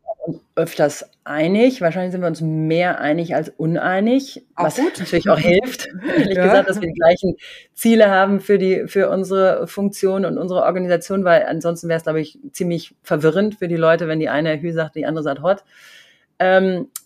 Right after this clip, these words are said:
Speaker 1: aber es gibt durchaus auch Themen, wo wir vielleicht nicht ganz uns einig sind und dann auch durchaus da debattieren und, und sagen, „Okay, ich denk jetzt so und du denkst so.“ Das ist ja total wichtig auch.
Speaker 2: Total.
Speaker 1: Wäre ja sonst auch langweilig, ehrlich gesagt, wenn man sich
Speaker 2: Wär
Speaker 1: immer
Speaker 2: ja
Speaker 1: einig
Speaker 2: sonst
Speaker 1: ist in allem.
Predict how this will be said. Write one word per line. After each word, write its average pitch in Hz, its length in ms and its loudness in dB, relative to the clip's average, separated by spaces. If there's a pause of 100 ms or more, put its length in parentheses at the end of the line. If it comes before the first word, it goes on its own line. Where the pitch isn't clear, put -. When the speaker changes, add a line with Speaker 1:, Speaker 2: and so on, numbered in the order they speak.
(220)
Speaker 1:
aber 180 220 0
es 170 140 -2
gibt - 200 -4 (180)
durchaus 196 500 4
auch 175 180 -4
Themen, 190 540 0
wo 165 180 -4
wir 165 140 0
vielleicht 160 280 -2
nicht 175 380 -8
ganz 151 360 -2
uns 160 300 -8
einig 139 440 -2
sind 180 260 -4
und 160 140 -4
dann 170 180 -2
auch 170 260 -4 (200)
durchaus 170 500 -4
da 165 240 -2
debattieren 165 800 -4
und, 143 260 -6
und 147 320 -6 (140)
sagen, 147 340 -4
„Okay, 143 460 -6
ich 151 160 -14
denk 147 180 -8
jetzt 143 160 -8
so 151 120 -4
und 143 140 -6
du 143 60 -6
denkst 139 280 -6
so.“ 151 160 -6
Das 143 180 -8
ist 147 100 -8
ja 147 120 -4
total 139 360 -8
wichtig - 320 -14
auch. - 260 -10 (680)
Speaker 2:
Total. 190 280 -6
Speaker 1:
Wäre 123 100 2
ja - 40 -4
sonst 127 360 -6
auch 113 120 -16
langweilig, 120 600 -6
ehrlich - 200 -16
gesagt, - 280 -18 (400)
wenn 139 100 -2
man 135 100 0
sich 214 80 2
Speaker 2:
Wär 269 180 4
Speaker 1:
immer 247 100 4
Speaker 2:
ja 208 100 2
Speaker 1:
einig - 120 2
Speaker 2:
sonst 190 260 -2
Speaker 1:
ist - 100 -18
in 180 60 -2
allem. 180 100 0